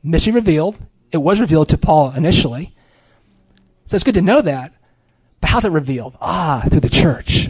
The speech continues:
Okay, bingo. And then we go into a prayer. His second prayer of the letter. Remember chapter one ended with a prayer. Now chapter three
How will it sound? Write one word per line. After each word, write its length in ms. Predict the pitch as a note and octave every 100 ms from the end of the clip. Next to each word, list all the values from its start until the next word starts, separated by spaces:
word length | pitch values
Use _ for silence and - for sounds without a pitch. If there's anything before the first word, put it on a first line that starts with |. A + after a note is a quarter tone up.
| -
Okay, 380 | D3 - A2+ A#2
bingo. 600 | A#2+ C#3 C3+ G#2 - - - _ _ _ _ _ _ _ _ _ _ _ _ _ _ _ _ _ - - _ _ _ _ _ _ _ _ - -
And 80 |
then 80 | A3
we 60 | G3
go 180 | F#3+ F#3
into 260 | F3+ F3
a 120 | D#3
prayer. 520 | - E3 E3+ D#3+ A#2 A2
His 200 | C3 E3
second 320 | - - G#3+ F3+
prayer 560 | F#3+ G3 A3+ B3+ - - _ _ _
of 80 | -
the 60 |
letter. 480 | E3+ F#3+ D3 A2+ - - - _ _ _
Remember 180 | D#3+ E3+
chapter 280 | - E3+ D#3
one 580 | D3 E3 F#3 G3+ - _
ended 200 | D3 D#3+
with 20 |
a 120 | -
prayer. 480 | - D#3 E3+ G3+ - -
Now 160 | D#3 D#3
chapter 240 | - D#3
three 680 | - - F3 F3+ D#3+ C3 -